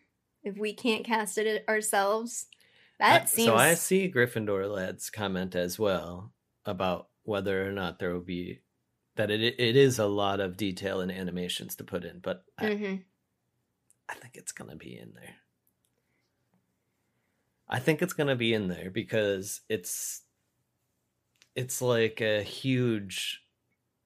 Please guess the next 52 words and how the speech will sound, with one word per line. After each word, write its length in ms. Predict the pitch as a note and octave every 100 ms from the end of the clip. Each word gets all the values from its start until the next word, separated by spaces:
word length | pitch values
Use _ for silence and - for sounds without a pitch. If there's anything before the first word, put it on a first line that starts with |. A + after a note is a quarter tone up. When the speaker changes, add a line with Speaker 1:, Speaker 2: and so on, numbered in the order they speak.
| A2+
Speaker 2:
draw. 480 | A2 G2 - - -
I 120 | G#2+ B2
understand 400 | B2 - G2+ F#2
Quidditch 180 | F#2+ A3+
Speaker 1:
Yeah. 160 | A#2
Speaker 2:
isn't 200 | F2+ F#2
in 140 | E2+ E2
there, 200 | D#2+ E2+
and 160 | F2+
that's 200 | F2+ F2+
also 280 | F2+ E2+ -
a 80 | -
huge 260 | F#2 - -
draw, 200 | - F#2+
but 220 | - - _ _ _ _ _ _ _ _ _ - - B2 -
Speaker 1:
Yeah, 300 | C4 A#3 G#3+
so 160 | B3+
I 100 | B3+
guess 260 | B3+ D#4+ E4+
I 100 | D4
could 180 | C4+ A3+
see 760 | - A3+ A3 F#3+ F3+ F3+ G#3 _ _ _ _ _ _ _ _ _ _ _ _ _ B2+
Speaker 2:
I 100 | E3
could 180 | F#3
see 80 | D4
Speaker 1:
just 260 | D4+ - -
Speaker 2:
it, 60 | -
Speaker 1:
a 40 |
Speaker 2:
and 220 | G#3 G3 -
Speaker 1:
burst 320 | C#4+ E4 -
of 60 |
Speaker 2:
specifically 680 | - - A#3+ A#3+ A#3+ F#3+ C3+ D3
for 120 | C#3
the 100 | A#2+
Speaker 1:
light, 80 | A2+
Speaker 2:
reasons 460 | A#2 A2+ A2+ G#2+ A2
Speaker 1:
you 100 | A#2
Speaker 2:
that 220 | G#2 G2
Speaker 1:
know? 60 | A2+
Speaker 2:
he's 100 | -
pointing 420 | A2+ G2 G2 F#2
out, 160 | - -
Speaker 1:
Right, 280 | A3 F#3+ A2+
Speaker 2:
Gryffindor 100 | -
Speaker 1:
right, 200 | A2+ F#2+
right, 220 | B2+ -
Speaker 2:
Lad. 20 |
Speaker 1:
right. 140 | - C2+
Speaker 2:
But 180 | F#2+ - _
Speaker 1:
Yeah. 220 | - - F#3 - _ _ -
Speaker 2:
I, 300 | G#2 G#2 G2+
uh, 400 | F#2 F2 E2+